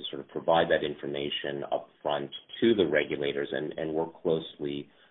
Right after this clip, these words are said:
with them. Uh, some jurisdictions like the U K are, are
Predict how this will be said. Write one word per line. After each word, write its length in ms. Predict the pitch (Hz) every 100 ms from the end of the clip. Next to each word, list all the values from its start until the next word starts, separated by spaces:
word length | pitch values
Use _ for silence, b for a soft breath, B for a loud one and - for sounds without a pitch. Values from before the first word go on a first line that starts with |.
| b
with 280 | 90 92 95
them. 400 | 71 65 69 71 - _ 71
Uh, 240 | 69 69 69 -
some 220 | 113 107
jurisdictions 680 | 92 87 85 85 82 85 73
like 180 | 69 67
the 60 | 69
U 160 | 71 69
K 160 | 78 73
are, 200 | 69 67
are 260 | 69 69